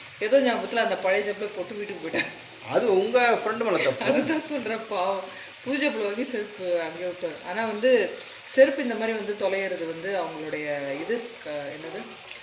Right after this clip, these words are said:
Speaker 1: அவங்க செஞ்ச இது கழியுது.
Speaker 2: ச-, அதெல்லாம் கிடையாது. அஹ், சனி விட்டா மாதிரி.
Speaker 1: ஆ, அப்ப அதுதான். அது மாதிரி, அது மாதிரி நினைச்சு அதை விட்டுட்டாங்க.
Speaker 2: ஆமா, ஆமா, ஃபோன் ஏதோ வருது. ஒரு நிமிஷம் இருங்க. நீங்க பக்க வைங்க.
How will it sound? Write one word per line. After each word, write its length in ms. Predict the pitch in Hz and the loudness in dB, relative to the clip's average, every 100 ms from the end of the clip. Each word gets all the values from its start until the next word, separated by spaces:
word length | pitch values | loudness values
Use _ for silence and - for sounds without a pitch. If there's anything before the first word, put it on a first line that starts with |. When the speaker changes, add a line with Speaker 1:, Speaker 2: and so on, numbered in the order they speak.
| - | -4
Speaker 1:
அவங்க 180 | 180 180 | -2 -2
செஞ்ச 300 | 185 185 202 | -4 -4 -4
இது 280 | 185 190 185 - - - - | -2 -4 -6 -8 -14 -12 -6
கழியுது. 360 | 165 156 160 | 0 0 0
Speaker 2:
ச-, 20 | |
அதெல்லாம் 320 | 120 135 165 160 | 0 2 4 4
கிடையாது. 280 | 131 110 123 | 2 -2 -8
அஹ், 200 | 117 120 - | -6 -6 -4
சனி 180 | 165 | -2
விட்டா 240 | 180 151 131 | 0 2 2
மாதிரி. 200 | 123 117 | 0 -2
Speaker 1:
ஆ, 60 | |
அப்ப 320 | - - 185 160 | -2 -2 -2 -2
அதுதான். 400 | 156 147 143 - - - - - - - - - - | -2 -4 -10 -10 -16 -16 -16 -16 -16 -16 -16 -16 -10
அது 160 | 165 165 | -4 -4
மாதிரி, 220 | 160 147 | -4 -6
அது 160 | 175 175 | -6 -2
மாதிரி 240 | 196 196 | -2 0
நினைச்சு 220 | 170 - 214 | -2 -2 0
அதை 140 | 185 | 0
விட்டுட்டாங்க. 380 | 160 - 175 156 147 | 0 -6 -6 -6 -6
Speaker 2:
ஆமா, 240 | 151 127 127 | -4 -2 -2
ஆமா, 160 | 120 120 | -4 -6
ஃபோன் 280 | - 147 139 | -4 -2 0
ஏதோ 100 | 120 | -2
வருது. 300 | 113 110 107 107 - - - 113 | -4 -4 -8 -10 -10 -12 -12 -10
ஒரு 100 | 110 | -8
நிமிஷம் 260 | 110 110 | -6 -6
இருங்க. 160 | 101 98 - - - - - - - - - - - - - - - - - - 117 | -6 -8 -8 -6 -6 -6 -8 -8 -8 -8 -8 -6 -6 -8 -8 -10 -10 -8 -8 -4 -2
நீங்க 140 | 143 131 | 0 -2
பக்க 200 | 143 - | -2 -2
வைங்க. 200 | 113 98 | -2 -4